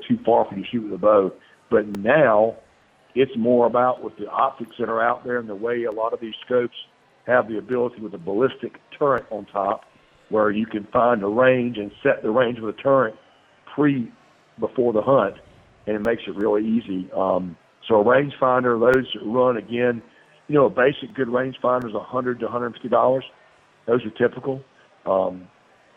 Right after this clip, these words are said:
you want one that's gonna range out to four or five hundred yards at least. Uh, you don't want, you get a real cheap one, they're not gonna hit that three, four hundred yard range. They're gonna kinda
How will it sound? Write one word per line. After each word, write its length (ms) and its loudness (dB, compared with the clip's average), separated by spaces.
you 160 4
want 180 4
one 180 6
that's 100 -6
gonna 140 2
range 300 2
out 160 4
to 160 -14
four 180 2
or 60 -20
five 200 2
hundred 200 -6
yards 340 2
at 120 -16
least. 280 -6
Uh, 140 2
you 120 4
don't 200 2
want, 280 0
you 300 -8
get 140 6
a 60 8
real 220 8
cheap 320 0
one, 100 2
they're 80 0
not 220 2
gonna 240 0
hit 320 -4
that 260 2
three, 320 -2
four 220 2
hundred 120 -2
yard 220 2
range. 240 0
They're 80 -6
gonna 160 -4
kinda 280 -4